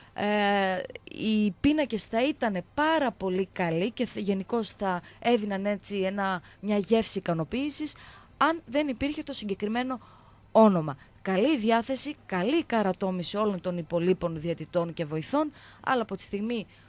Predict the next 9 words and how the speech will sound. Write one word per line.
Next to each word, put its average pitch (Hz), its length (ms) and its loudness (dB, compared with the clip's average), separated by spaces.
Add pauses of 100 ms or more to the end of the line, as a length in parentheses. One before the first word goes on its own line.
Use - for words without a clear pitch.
(160)
που 175 580 2
είναι 220 280 2
μέσα 202 300 0
ο 160 40 -6
Κομίνης, 285 440 0 (280)
δεν 330 240 0
μπορεί 269 280 0
να 269 100 -4
είσαι 285 240 -4